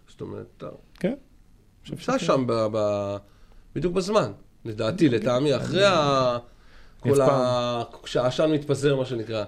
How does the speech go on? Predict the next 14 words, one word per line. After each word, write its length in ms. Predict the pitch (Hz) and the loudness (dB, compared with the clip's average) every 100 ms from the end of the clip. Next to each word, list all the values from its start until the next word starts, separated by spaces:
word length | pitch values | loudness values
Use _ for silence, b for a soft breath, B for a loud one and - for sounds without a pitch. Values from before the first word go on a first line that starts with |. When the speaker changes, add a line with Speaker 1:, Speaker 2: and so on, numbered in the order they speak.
| - | -2
Speaker 2:
אני 100 | 139 | 0
אף 60 | |
פעם 180 | - 170 | 4 4
לא 100 | 147 | 6
מיהרתי, 520 | 123 107 101 - 135 117 | 6 4 2 -2 -2 -2
אני 100 | - | -6
חייב 200 | 98 110 | -2 -2
לציין, 300 | 104 - 107 | -2 -2 0
לא 80 | 117 | 2
מיהרתי 360 | 120 113 110 107 | 4 2 2 -2
לתפקיד 500 | 95 - - 117 101 | -2 -8 -8 -6 -4
כזה 240 | 101 95 | -4 -4
או 100 | 101 | -4
אחר. 300 | 98 135 139 | -2 -2 -2